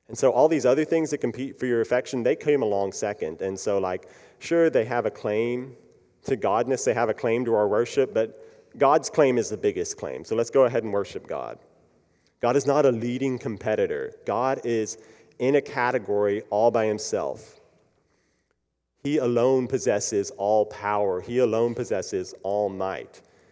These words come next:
He alone possesses all wisdom and authority. Every authority on earth is a derived authority. All wisdom on earth is derived wisdom. All knowledge on earth is derived knowledge.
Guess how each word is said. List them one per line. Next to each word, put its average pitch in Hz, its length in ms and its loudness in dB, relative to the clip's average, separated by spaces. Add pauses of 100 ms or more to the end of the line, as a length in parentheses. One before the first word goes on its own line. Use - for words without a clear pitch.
(140)
He 151 100 2
alone 135 340 6
possesses 107 800 -2 (420)
all 120 440 4
wisdom 117 640 -2
and 101 160 -4
authority. 98 720 -2 (640)
Every 135 300 2
authority 139 560 6
on 117 340 0 (140)
earth 110 380 0
is 107 260 -2
a 107 100 0
derived 101 500 0
authority. 80 640 -6
All 117 460 2 (200)
wisdom 127 460 2
on 110 160 2
earth 104 340 0
is 110 200 -6
derived 101 500 -2
wisdom. 95 640 -6 (540)
All 117 220 2
knowledge 117 560 0
on 104 200 -2
earth 98 300 0
is 107 180 -6
derived 95 680 -4 (140)
knowledge. 92 640 -6